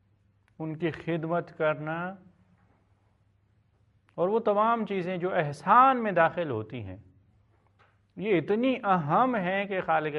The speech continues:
کائنات اپنی عبادت کے بعد ان کا تذکرہ کر رہا ہے۔ کہ بندگی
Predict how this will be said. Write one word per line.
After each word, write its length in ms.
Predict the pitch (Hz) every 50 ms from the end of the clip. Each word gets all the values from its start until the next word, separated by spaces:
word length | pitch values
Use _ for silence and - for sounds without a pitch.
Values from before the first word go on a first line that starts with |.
| 147 131
کائنات 580 | 139 139 135 135 135 139 151 156 160 160 156
اپنی 380 | 160 151 151 170 170 165 151 143
عبادت 580 | 135 139 147 165 185 214 226 247 254 240 - -
کے 100 | 196 180
بعد 260 | 165 170 180 190 190
ان 160 | 190 202 220
کا 100 | 226 240 233
تذکرہ 420 | 220 214 196 185 202 196 185 185 170
کر 180 | 147 147 123
رہا 380 | 104 101 95 98 98 98 98 92
ہے۔ 180 | 110 123 131 143 - _ _ _ _ _ _ _ _ _ _ _ _ _ _ _ _ _ _ _ _ _ _ _ _ _ _ _ _ _ _ _ _ _ _ _ _ _ _ _ _ _ _ _ _ _ _ _ _ _ _ _ _ _ _ _ _ _ _ _ _ _ _ _ _ _ _ _ _ _ _ _ _ _ _ _ _ _ _ _ _ _ _ _ _ _ _ _ _ _ -
کہ 80 | - 180
بندگی 720 | 131 120 143 143 143 139 156 156 151 175 196 214 220